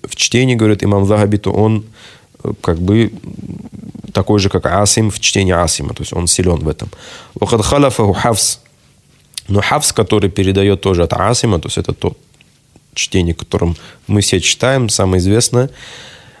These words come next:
он противоречит ему «фи азьяда мин хамсимиати харф», то есть более в пятиста местах между ними есть разница.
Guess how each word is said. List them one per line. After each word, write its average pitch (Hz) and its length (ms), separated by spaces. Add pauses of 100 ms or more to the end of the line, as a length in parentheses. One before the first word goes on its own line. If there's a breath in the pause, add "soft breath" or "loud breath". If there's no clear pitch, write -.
(200 loud breath)
он 120 240
противоречит 110 680
ему 120 280
«фи - 160
азьяда 113 460
мин 101 260 (200)
хамсимиати 107 720
харф», - 320
то - 120
есть 69 220
более 98 300
в - 80
пятиста 98 500
местах 95 540
между 85 240
ними 90 140
есть 82 140
разница. 73 460